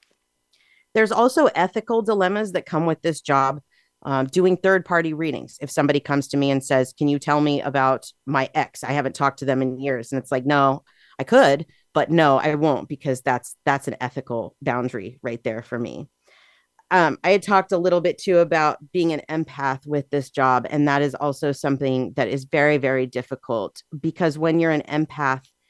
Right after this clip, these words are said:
you feel everybody so strong. You feel what they're feeling, what they're going through. Um, and it can cloud your judgment sometimes. My, my psychic side can, or my logical side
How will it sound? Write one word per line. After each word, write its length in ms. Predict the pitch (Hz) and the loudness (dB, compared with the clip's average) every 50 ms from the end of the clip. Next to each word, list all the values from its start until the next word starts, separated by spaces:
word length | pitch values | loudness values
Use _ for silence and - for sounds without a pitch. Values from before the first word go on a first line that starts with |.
| _ _ _ _ - | _ _ _ _ -6
you 120 | 165 165 156 | -4 -4 -4
feel 580 | - - _ - 175 180 185 170 160 147 139 - | -6 -8 _ -6 -2 2 2 4 4 2 0 0
everybody 640 | 151 156 147 147 160 160 156 139 139 147 143 139 131 127 | -2 -2 -2 -2 -2 -4 -2 -2 -2 -2 -2 -2 -4 -6
so 720 | - - - - - - 139 143 147 143 143 143 143 143 | -10 -16 -20 -8 -2 0 4 4 6 6 4 4 2 0
strong. 680 | 143 - - - - 139 131 131 127 123 117 123 127 127 | -2 -6 -14 -14 -8 -6 -6 -4 -4 -4 -4 -4 -4 -4
You 100 | 135 143 | -4 -6
feel 560 | 135 - - _ - 165 175 170 160 151 143 | -10 -12 -20 _ -6 -2 2 2 2 2 2
what 220 | 139 147 151 147 - | 2 0 0 0 0
they're 160 | 151 143 131 | -4 -4 -4
feeling, 480 | - - 151 151 147 139 139 131 127 | -6 -4 -2 0 0 2 0 0 0
what 200 | 127 131 131 135 | 0 0 -2 -2
they're 240 | - 147 143 143 131 - | -2 -2 -4 -4 -2 -2
going 340 | 143 143 143 147 143 143 135 | 0 0 2 2 0 -2 -4
through. 520 | 135 _ - - 131 123 120 117 120 127 _ _ _ _ _ _ _ _ _ _ - | -6 _ -10 -6 -6 -4 -4 -6 -8 -10 _ _ _ _ _ _ _ _ _ _ 0
Um, 220 | 160 147 139 - | 2 2 2 2
and 100 | - 175 | 2 4
it 120 | 185 185 - | 4 4 2
can 140 | 196 190 180 | 0 -4 -4
cloud 460 | - - 202 196 190 208 226 220 185 | -4 -4 -2 0 2 2 2 2 2
your 120 | 208 180 | 0 0
judgment 580 | 151 - 175 170 175 165 - 170 151 143 - - | 0 0 0 0 0 0 -2 -4 -4 -4 -4 -6
sometimes. 920 | - 147 139 139 135 135 127 92 87 90 85 85 71 - - - - - _ _ _ _ _ _ - | -6 -4 -4 -4 -6 -8 -14 -16 -14 -14 -14 -16 -16 -16 -16 -18 -18 -18 _ _ _ _ _ _ -6
My, 260 | - 143 185 180 156 - - | -2 0 0 0 0 -2 -2
my 160 | 160 175 175 | 0 0 0
psychic 440 | 175 - - 190 190 185 - - - | 0 2 2 0 0 0 -2 -6 -6
side 340 | - - 185 170 170 160 - | -4 0 2 2 2 0 0
can, 300 | - 170 156 151 151 - _ _ - 139 | -2 -2 0 0 0 -2 _ _ -14 -10
or 140 | 147 139 | -6 -2
my 160 | 135 135 135 139 | 0 2 2 2
logical 520 | 147 151 160 175 180 - 180 - - 147 | 4 4 4 4 4 2 -2 -6 -6 -10
side 340 | 139 - 143 127 131 131 | -8 -4 -4 -2 -4 -4